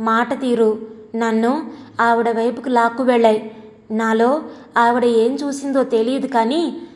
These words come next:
సునీత నాకు చేరువైంది." "మీరు వివాహితులని, పిల్లలున్నారని తెలుసా?" "సునీతకి మన ఇంటి విషయాలన్నీ తెలుసు."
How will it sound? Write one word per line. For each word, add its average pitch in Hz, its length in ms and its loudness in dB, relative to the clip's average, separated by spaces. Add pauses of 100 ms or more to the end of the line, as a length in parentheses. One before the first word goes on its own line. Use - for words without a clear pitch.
(180)
సునీత 247 720 -2 (120)
నాకు 240 240 0 (140)
చేరువైంది." 226 800 2 (760)
"మీరు 262 300 2
వివాహితులని, 247 960 2 (340)
పిల్లలున్నారని 302 840 4
తెలుసా?" 285 600 0 (800)
"సునీతకి 247 920 -4 (200)
మన 240 200 0
ఇంటి 226 220 0
విషయాలన్నీ 294 680 2
తెలుసు." 277 580 0